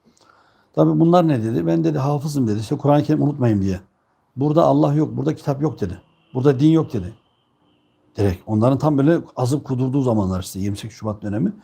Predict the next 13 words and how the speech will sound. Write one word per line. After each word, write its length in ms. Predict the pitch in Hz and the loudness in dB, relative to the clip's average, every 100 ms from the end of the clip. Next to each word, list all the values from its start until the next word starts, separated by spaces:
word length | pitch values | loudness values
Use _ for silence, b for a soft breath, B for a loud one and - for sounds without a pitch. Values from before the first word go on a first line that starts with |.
| b b b - | b b b 2
Daha 340 | 131 139 - 127 - _ _ - - | 4 2 -4 -12 -16 _ _ -10 0
darbe 220 | 131 135 | 2 6
olmamış. 460 | 143 120 95 92 - | 4 4 -2 -6 -16
Postmodern 500 | - 110 113 107 110 | -14 -12 -8 -6 -6
darbe. 320 | 104 98 107 - _ _ _ _ _ _ _ _ _ _ _ | -6 -6 -8 -10 _ _ _ _ _ _ _ _ _ _ _
Sonra 320 | - 175 175 | 2 4 4
bir 180 | 208 196 | 0 -2
üst 200 | 190 - | -2 2
aramaya 340 | 160 160 160 | 4 4 4
girdi. 300 | 123 104 101 | 2 -2 -2
Detaylı 360 | 139 135 147 143 | -2 0 2 2
aramaya 260 | 147 143 | 0 0
girince 520 | 147 156 127 185 175 | 0 0 0 0 -2